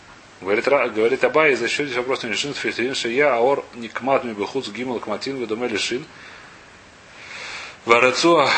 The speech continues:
никшерет комментариет, вееш рецуа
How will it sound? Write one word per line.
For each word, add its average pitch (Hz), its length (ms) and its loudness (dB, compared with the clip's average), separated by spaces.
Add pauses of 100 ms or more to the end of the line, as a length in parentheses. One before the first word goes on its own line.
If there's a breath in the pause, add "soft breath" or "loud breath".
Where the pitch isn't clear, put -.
(460 loud breath)
никшерет 120 420 2
комментариет, 120 540 0
вееш 127 280 2
рецуа 120 580 2